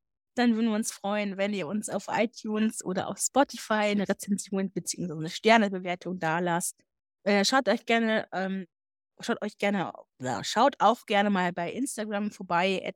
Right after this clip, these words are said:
leseecke punkt internet oder auf unserer Homepage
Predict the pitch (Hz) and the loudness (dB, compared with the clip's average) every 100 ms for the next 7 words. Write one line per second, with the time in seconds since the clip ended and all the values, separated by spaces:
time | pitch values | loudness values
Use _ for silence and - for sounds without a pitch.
0 | _ 180 185 175 - 190 - 196 196 214 | _ -4 -2 -2 -4 -6 -8 -8 -8 -8
1 | - 185 170 - 180 180 - - 175 - | -2 0 0 -2 -2 0 -2 -4 -6 -4
2 | - - 320 - 277 | -2 0 0 2 0